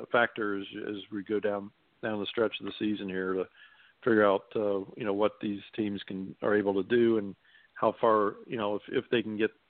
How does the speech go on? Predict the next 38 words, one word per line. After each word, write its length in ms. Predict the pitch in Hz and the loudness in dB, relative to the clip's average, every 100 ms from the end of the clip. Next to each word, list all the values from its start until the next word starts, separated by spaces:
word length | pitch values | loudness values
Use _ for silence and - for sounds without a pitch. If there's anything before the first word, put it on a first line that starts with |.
| - | -6
to 100 | 104 | -2
the 120 | 107 | -2
end 100 | 107 | -2
of 80 | 101 | -6
the 60 | - | -2
season 420 | 104 104 104 98 - _ _ _ _ _ | -2 0 -4 -8 -12 _ _ _ _ _
and 360 | - 101 95 95 | -4 -2 -2 2
be 120 | 101 | 2
in 60 | |
a 40 | 95 | 0
position 580 | 104 98 101 - 95 90 | -2 2 2 0 -4 -4
to, 200 | 98 92 - | -4 -4 -4
to 80 | 107 | -6
play 220 | - 104 | 0 0
in 60 | 95 | 0
the 60 | |
postseason. 640 | 95 98 92 - 95 95 90 | 0 0 0 -2 -2 -2 -4
So 80 | - | 0
we're, 220 | 113 117 113 - - - - | 2 2 0 -10 -20 -20 -6
you 80 | - | 0
know, 60 | 127 | 2
we 160 | 131 | 4
understand 360 | 135 127 - 123 | 2 0 -4 -4
it's 120 | 107 | -6
a 100 | 110 | -8
fluid 220 | 123 113 104 | -2 -2 -2
situation, 640 | 110 - 110 113 139 135 | -6 0 0 0 -4 -6
so 100 | - | -6
we're, 280 | 101 101 98 - | -2 -2 -4 -10
you 80 | 104 | -12
know, 100 | 98 | -10
we're 120 | 101 | -10
just 180 | 101 - | -10 -8
gonna 140 | 110 101 | -6 -4
be 80 | |
ready 260 | 98 101 98 | 2 4 2
to 80 | 95 | 0
go 420 | 101 101 98 98 | 0 2 0 -4